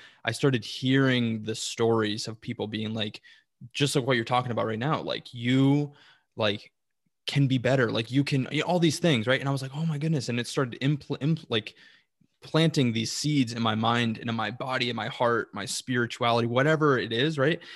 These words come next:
Like, I was like, "I can do this. Like, I can become something,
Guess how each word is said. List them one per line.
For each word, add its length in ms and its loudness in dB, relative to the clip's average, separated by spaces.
Like, 80 -10
I 40 -4
was 100 -6
like, 180 -12
"I 60 0
can 180 2
do 160 0
this. 280 -2
Like, 200 -10
I 80 -8
can 160 -2
become 460 -2
something, 680 -6